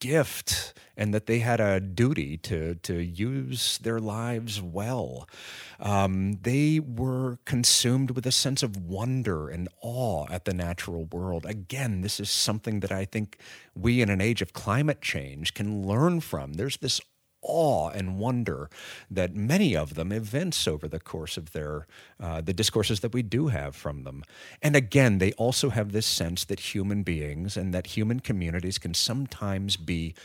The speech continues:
broken. This is where they enter this language of,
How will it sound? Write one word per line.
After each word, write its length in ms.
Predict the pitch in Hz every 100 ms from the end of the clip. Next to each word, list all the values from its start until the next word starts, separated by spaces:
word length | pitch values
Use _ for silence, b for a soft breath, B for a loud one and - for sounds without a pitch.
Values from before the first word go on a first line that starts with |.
| B B
broken. 720 | 90 92 90 85 - 67 69
This 180 | 78 -
is 320 | 104 - - _ _ - B B B B B
where 240 | - 104
they 220 | 104 98 98
enter 280 | 104 104
this 200 | 98 98
language 580 | 92 90 92 95 95 92
of, 240 | 95 90